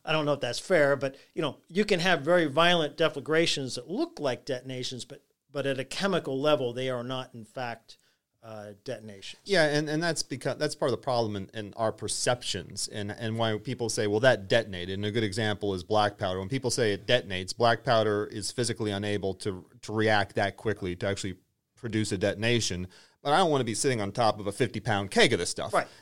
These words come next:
Speaker 2: It may be deflagrating, but I'm disseminated into the environment. So it's, it really, it's an academic argument at
Speaker 1: Yeah.
Speaker 2: that point.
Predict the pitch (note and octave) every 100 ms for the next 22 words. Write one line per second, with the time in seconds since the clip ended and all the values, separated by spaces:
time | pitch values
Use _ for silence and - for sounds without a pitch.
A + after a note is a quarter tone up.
0 | - E3+ F#3+ D#3 C#3+ F3 D3 A#2+ G2+ G#2
1 | G2+ B2 B2+ G#2+ - B2+ A2 G#2 G2 F#2+
2 | F2 G2 F2 E2+ - E2+ F2+ A2+ G#2 C3+
3 | C#3 C#3+ A2+ A2 A#2 A#2+ A#2 B2 A2+ G#2
4 | F#2 G2+ F#2+ F2+ E2+ E2+ E2+ E2 - D#2+
5 | F2